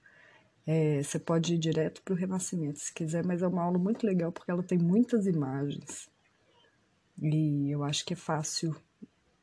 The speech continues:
é, mais fácil, né? E melhor pra gente gravar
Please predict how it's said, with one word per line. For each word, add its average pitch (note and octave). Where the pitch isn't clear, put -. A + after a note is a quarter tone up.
é, D3
mais E3+
fácil, D3
né? F#3
E E3+
melhor D#3
pra E3
gente E3
gravar D#3+